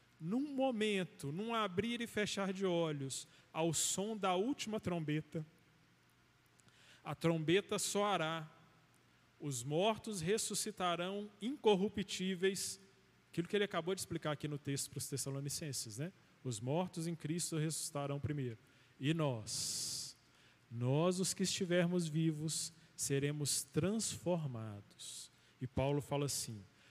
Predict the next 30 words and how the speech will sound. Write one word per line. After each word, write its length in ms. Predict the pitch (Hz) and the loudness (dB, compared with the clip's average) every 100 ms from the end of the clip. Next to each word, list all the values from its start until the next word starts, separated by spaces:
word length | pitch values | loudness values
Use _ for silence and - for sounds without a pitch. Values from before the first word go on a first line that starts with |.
| - | -4
"Pois 220 | - 127 | 0 2
é 80 | 123 | 2
necessário 800 | 139 135 - 135 - 139 156 165 | 0 0 0 0 0 0 0 0
que 140 | 160 165 | 0 -2
aquilo 340 | - 165 160 | 0 0 0
que 140 | 151 | 0
é 60 | 147 | 0
corruptível 1040 | - 165 156 151 170 - - 151 139 147 151 - - | 2 2 2 0 -4 -4 -2 -2 0 -2 -4 -10 -10
se 180 | - 147 | -2 0
revista 560 | 139 139 147 165 - | 2 2 0 -2 -2
da 180 | 139 147 151 - | -2 -2 -2 -8
incorruptibilidade, 1800 | 214 254 - 196 214 180 208 - - 185 175 185 151 123 117 113 - 113 - - - | -8 -8 6 8 8 6 0 -2 -4 0 2 2 2 0 -2 -6 -10 -14 -20 -20 -2
e 80 | 143 | 0
aquilo 360 | 143 - 180 170 | 2 6 6 6
que 100 | 175 | 2
é 60 | |
mortal 760 | 165 151 135 - 156 170 170 165 - | 4 2 0 0 2 2 0 -2 -8
se 160 | - 156 | 0 4
revista 560 | 151 151 151 156 - | 4 4 2 0 0
de 240 | 143 131 208 | -2 0 0
imortalidade." 1160 | 233 196 151 - 180 202 143 120 117 107 - 117 - - | 2 2 2 0 0 2 0 -2 -4 -8 -12 -18 -20 -14
Gente, 640 | - 110 104 147 180 185 - | -6 -4 2 2 2 -2 -6
o 40 | |
coração 480 | 170 170 165 - 170 | -4 -4 -2 -4 -4
da 100 | 160 | -2
gente 240 | 151 151 | -2 -4
precisa 460 | - 147 - 139 135 | -4 -4 -4 -4 -2
encher 320 | 135 - 131 | -2 -2 -4
de 100 | 117 | -4
alegria. 560 | 113 110 143 - - | -6 -10 -14 -18 -18